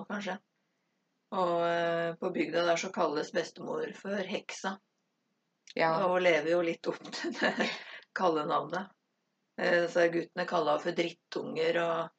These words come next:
Speaker 1: de får veldig dårlig stell. De må liksom passe seg selv. Det er ikke noe klesvask eller noe hjelp med noe kroppsvask eller noen ting. <clears throat> Men det er jo, det viser seg jo å være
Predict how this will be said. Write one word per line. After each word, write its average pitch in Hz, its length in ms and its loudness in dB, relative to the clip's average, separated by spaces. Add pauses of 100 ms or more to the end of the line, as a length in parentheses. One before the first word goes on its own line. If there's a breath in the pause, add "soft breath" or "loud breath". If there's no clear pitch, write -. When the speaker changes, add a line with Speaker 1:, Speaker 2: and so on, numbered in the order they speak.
(420)
Speaker 1:
de 165 100 2
får 165 180 2
veldig 160 280 2
dårlig 151 380 4
stell. 160 260 0
De 160 120 2
må 156 120 0
liksom 160 240 -2
passe - 280 -6
seg 170 160 -2
selv. 165 360 0 (340)
Det 175 80 -4
er 160 300 -4
ikke 170 240 -10
noe 170 100 -4
klesvask 156 800 -2
eller 156 180 -2
noe 156 200 -4 (680)
hjelp 156 300 2
med 160 120 -2
noe 160 120 -2
kroppsvask - 640 -2
eller 165 120 2
noen 147 200 -4
ting. - 240 -2 (1000)
<clears throat> 233 240 6
Men 202 160 0
det 202 120 4
er 175 180 4
jo, 185 140 0 (180)
det 202 100 2
viser 180 340 0
seg 170 220 4
jo 214 140 2
å 220 80 4
være 165 240 4